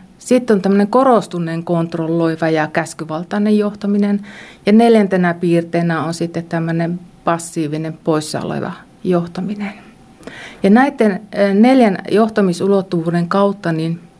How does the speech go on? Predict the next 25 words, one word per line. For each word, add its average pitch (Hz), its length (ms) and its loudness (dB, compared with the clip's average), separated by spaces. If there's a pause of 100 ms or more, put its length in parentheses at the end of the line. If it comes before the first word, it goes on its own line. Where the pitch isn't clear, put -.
(560)
mä 160 60 -6
oon 175 80 -4
päässyt 214 360 -6
pikkusen 208 540 -2 (400)
paremmin 214 500 4
niin 170 160 -2
kuin, 170 200 -4 (640)
eh, - 180 -10 (140)
pureutumaan 208 720 2
siihen, 175 340 -2
että 170 200 -6
mitä, 214 440 2
mitä 262 280 0
tässä 180 380 -4 (140)
johtamistilanteessa 165 1200 -4 (560)
tapahtuu 170 680 -4
sitten. - 460 -16
Elikkä 180 360 -6
ne 214 40 2
on 233 100 6
neljä 226 440 6 (100)
erilaista 175 640 -2 (720)
ulottuvuutta, 170 840 0 (240)
joiden 175 340 -4
kautta - 360 -10